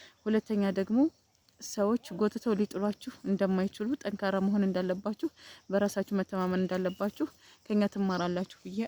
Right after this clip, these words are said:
አስባለሁ ማለት ነው። ያው ኢትዮጵያ ስትመጡ መጥቆር እንዳለ ነው። <laughs> መጥቆር እንዳየ፣ እንዳለ ነው፣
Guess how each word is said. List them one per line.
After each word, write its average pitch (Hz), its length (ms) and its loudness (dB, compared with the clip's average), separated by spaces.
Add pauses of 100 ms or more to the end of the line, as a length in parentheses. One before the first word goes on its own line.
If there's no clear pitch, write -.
አስባለሁ 190 540 -4 (100)
ማለት 175 320 -8
ነው። - 120 -14 (640)
ያው 214 160 -2
ኢትዮጵያ 214 320 -2
ስትመጡ 208 420 -4 (120)
መጥቆር 196 400 -2
እንዳለ 190 420 -2
ነው። 226 140 -2 (360)
<laughs> 415 320 -6 (480)
መጥቆር 208 320 -6
እንዳየ፣ 175 320 -8 (220)
እንዳለ 175 440 -2
ነው፣ 190 160 -2